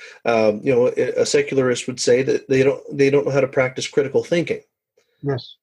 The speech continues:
Speaker 1: Um, because, you know, hey, they quoted Bible, it must be right. <laughs>
Speaker 2: Yeah, yeah.
Speaker 1: So I love, uh, your emphasis, and I have the same emphasis, that I want apostolic Pentecostals to write with everything being the right doctrine,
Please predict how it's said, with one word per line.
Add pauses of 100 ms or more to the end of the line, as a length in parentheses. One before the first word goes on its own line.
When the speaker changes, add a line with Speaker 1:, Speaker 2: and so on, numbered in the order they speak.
(280)
Speaker 1:
Um,
because,
you
know,
hey,
they
quoted
Bible,
it
must
be
right.
<laughs> (380)
Speaker 2:
Yeah, (280)
yeah. (520)
Speaker 1:
So
I
love,
uh,
your
emphasis,
and
I
have
the
same
emphasis, (460)
that
I
want (100)
apostolic
Pentecostals
to
write
with
everything
being
the
right
doctrine,